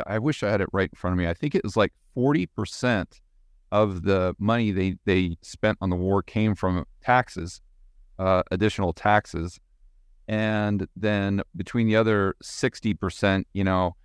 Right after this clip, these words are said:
uh, I forgot what it was. Let's say thirty percent was, uh, was bond issuance that was purchased by the general public, those war bonds. And then the other thirty percent was from banks, which obvi-, you know, like we said, impacts M two.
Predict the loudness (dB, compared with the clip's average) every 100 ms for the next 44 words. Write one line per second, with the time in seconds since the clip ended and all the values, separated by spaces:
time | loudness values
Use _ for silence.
0 | _ _ -20 -6 0 0 0 -6 -18 -6
1 | -6 0 0 2 0 2 0 -2 -2 0
2 | 0 2 4 4 0 -4 0 0 0 -6
3 | _ 2 4 4 0 -6 _ _ _ 0
4 | 2 2 -2 -6 -18 _ -20 _ _ _
5 | -20 -20 -20 _ -2 -2 0 4 4 6
6 | 4 0 -2 -4 0 0 -2 -4 -6 -2
7 | -2 -2 -6 0 2 2 2 2 2 2
8 | 2 2 -2 -4 0 0 0 0 0 -4
9 | -14 _ _ _ _ -20 _ -4 0 2
10 | 4 2 2 2 4 4 0 -4 0 0
11 | -2 -2 0 0 -2 -4 0 2 2 0
12 | -6 -18 -20 _ _ _ _ -2 -2 -2
13 | 2 4 2 -4 -4 0 -2 -4 -2 2
14 | 2 2 0 0 0 -6 -6 -2 0 0